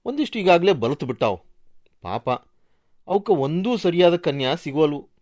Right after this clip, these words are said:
ತಿಂಗಳಿಗೆ ಹದಿನೈದು ಸಾವಿರ ಪಗಾರದಿಂದ ಹಿಡಿದು ಅರವತ್ತು ಸಾವಿರ ಗಳಿಸುವವರ ಇದ್ರಾಗ ಇದ್ದಾರ. ಆದ್ರೂ ಇವ್ರನ್ನ ಮೂಸು ನೋಡೋರಿಲ್ದಂಗ ಆಗ್ಯದ. ಅವ್ರ ಅವ್ವ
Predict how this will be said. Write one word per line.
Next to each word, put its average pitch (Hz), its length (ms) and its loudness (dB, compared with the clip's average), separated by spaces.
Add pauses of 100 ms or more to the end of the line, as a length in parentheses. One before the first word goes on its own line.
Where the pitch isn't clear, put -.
(760)
ತಿಂಗಳಿಗೆ 180 540 4
ಹದಿನೈದು 135 580 0
ಸಾವಿರ 170 340 2
ಪಗಾರದಿಂದ 156 600 0
ಹಿಡಿದು 143 380 0
ಅರವತ್ತು 165 420 -2
ಸಾವಿರ 156 360 0
ಗಳಿಸುವವರ 143 640 -2 (320)
ಇದ್ರಾಗ 123 360 -2
ಇದ್ದಾರ. 127 340 -2 (880)
ಆದ್ರೂ 135 380 0
ಇವ್ರನ್ನ 185 380 2
ಮೂಸು 165 500 0
ನೋಡೋರಿಲ್ದಂಗ 170 760 2
ಆಗ್ಯದ. 160 380 -2 (720)
ಅವ್ರ 127 220 0
ಅವ್ವ 143 420 2